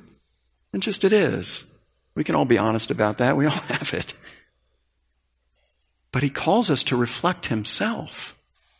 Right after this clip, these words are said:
to love him by keeping his commandments. How do you love Jesus? He tells us. He's like, "I don't know. You know, I'm flipping through the Bible." Jesus says, "If you love me, you will keep my commandments."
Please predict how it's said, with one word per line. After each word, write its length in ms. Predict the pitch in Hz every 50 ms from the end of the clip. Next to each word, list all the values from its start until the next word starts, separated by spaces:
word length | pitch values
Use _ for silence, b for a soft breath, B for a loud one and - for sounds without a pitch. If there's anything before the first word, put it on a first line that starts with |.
| _ _ _ _ _ _ _ _ _ _ _ _ _ _ _ _ _ _ _ _ _ _ _ -
to 100 | 151 143
love 560 | 135 131 151 190 220 208 175 143 131 - - - - - _ _ _ _ _ _
him 640 | - - - 220 247 202 117 107 92 92 95 98 95 - - _ _ _ _ _ _
by 140 | - 127 131
keeping 340 | - - 156 156 156 160 151
his 160 | 147 143 143
commandments. 560 | - - 143 147 151 147 135 107 98 98 -
How 120 | - 202 262
do 40 |
you 100 | 277 311
love 200 | 285 202 - 196
Jesus? 400 | 165 - 196 214 240 185 - - -
He 80 | -
tells 340 | 185 - - 381 381 359 -
us. 140 | - - -
He's 160 | 131 135 151
like, 180 | 160 - 135 - B B B B B B
"I 100 | - 208
don't 140 | 233 208 190
know. 360 | 220 247 233 208 160 120 120
You 60 | 127
know, 60 | 294
I'm 100 | 339 320
flipping 280 | - - 151 151 262 208
through 140 | - 160 147
the 80 | 160
Bible." 120 | 165 151 B B B B B B B B B B _ _ _ _ _ _ _ _ _ _ _ _ _ _ _ _ -
Jesus 320 | - 160 165 170 156 151 -
says, 180 | - 139 123
"If 180 | 135 - - -
you 120 | 190 190
love 240 | 175 151 120 113 113
me, 340 | 113 113 113 117 131 127 -
you 300 | - 113 113 135 160 175
will 460 | 156 139 123 107 104 107 113 127 135 - - - _ _ _ _
keep 240 | - - 165 139 -
my 200 | - 117 123 139
commandments." 680 | 139 - 175 233 285 302 247 - - - - - -